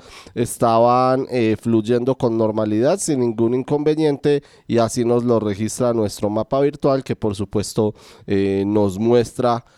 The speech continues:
eh, algunos puntos críticos de la movilidad en Manizales. Ustedes ya los conocen muy bien. El primero es saliendo de Villa María, llegando a la terminal de transportes Los Cámbulos, allí en la glorieta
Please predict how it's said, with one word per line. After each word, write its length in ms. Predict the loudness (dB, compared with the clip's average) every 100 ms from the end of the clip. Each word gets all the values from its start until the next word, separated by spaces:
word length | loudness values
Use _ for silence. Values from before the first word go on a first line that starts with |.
| _ -6
eh, 240 | -2 -2
algunos 600 | -2 -2 2 2 4 0
puntos 360 | -2 -2 -2 -4
críticos 540 | -2 -4 -4 -2 -2
de 80 | 0
la 100 | -2
movilidad 600 | 0 0 0 0 0 0
en 80 | 0
Manizales. 560 | -2 -4 -2 -2 -2 -4
Ustedes 420 | -4 -2 0 0
ya 140 | 0
los 180 | 0 -2
conocen 400 | -4 -4 -2 -2
muy 160 | -2 -2
bien. 240 | 0 0
El 120 | -2
primero 500 | -4 -2 0 2 2
es 260 | 2 0 -4 -16 -20 -20
saliendo 680 | -2 2 4 4 2 2 2
de 100 | 4
Villa 260 | 2 2 0
María, 360 | 0 0 0
llegando 420 | 0 -2 -2 0 0
a 60 |
la 100 | -2
terminal 500 | -4 -4 -2 -2 -4
de 120 | -4
transportes 560 | -4 -4 -2 -6 -4 -2
Los 180 | -2 -2
Cámbulos, 500 | -4 -2 0 0 0
allí 220 | -2 -2
en 80 | -2
la 80 | -2
glorieta 640 | -2 0 -2 -2 -2